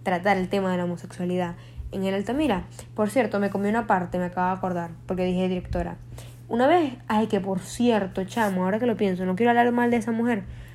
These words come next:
porque yo no sé si seguirá tan, bueno, yo ni siquiera sé si seguirá viva, porque es que la directora general del colegio,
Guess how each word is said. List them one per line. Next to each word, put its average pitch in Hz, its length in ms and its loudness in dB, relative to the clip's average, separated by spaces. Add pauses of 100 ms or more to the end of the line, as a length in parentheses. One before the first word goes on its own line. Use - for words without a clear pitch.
(140)
porque 190 480 -2
yo 190 180 0
no 196 80 0
sé 233 120 -6
si 269 120 0
seguirá 202 460 2 (480)
tan, 175 500 -2 (440)
bueno, 185 220 0
yo 185 80 2
ni 170 80 -4
siquiera 220 240 -2
sé 247 140 -6
si 262 140 -10
seguirá 196 380 0
viva, 220 420 -2 (400)
porque 214 200 -4
es 214 60 -6
que - 280 -6
la 208 560 0
directora 247 600 -2
general 254 440 0
del 247 160 0
colegio, 170 540 -6